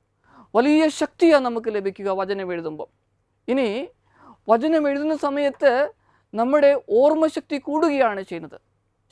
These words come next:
ശാസ്ത്രീയമായിട്ട് പറഞ്ഞു കഴിഞ്ഞാൽ നമുക്കറിയാം, എഴുതുമ്പോൾ നമ്മുടെ ബ്രെയിൻ ഒന്നും കൂടെ വികസിക്കുകയാണ് ചെയ്യുന്നത്.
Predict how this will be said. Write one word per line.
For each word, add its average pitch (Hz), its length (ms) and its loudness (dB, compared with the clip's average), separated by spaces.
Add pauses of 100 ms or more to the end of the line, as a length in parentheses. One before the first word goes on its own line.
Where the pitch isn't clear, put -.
ശാസ്ത്രീയമായിട്ട് 214 720 -4
പറഞ്ഞു 202 320 -6
കഴിഞ്ഞാൽ 196 440 -4
നമുക്കറിയാം, 196 640 -4 (400)
എഴുതുമ്പോൾ 226 720 0 (180)
നമ്മുടെ 208 240 -4
ബ്രെയിൻ 233 460 2 (120)
ഒന്നും 214 240 -6
കൂടെ 202 320 -4 (320)
വികസിക്കുകയാണ് 208 840 -4
ചെയ്യുന്നത്. 147 360 -14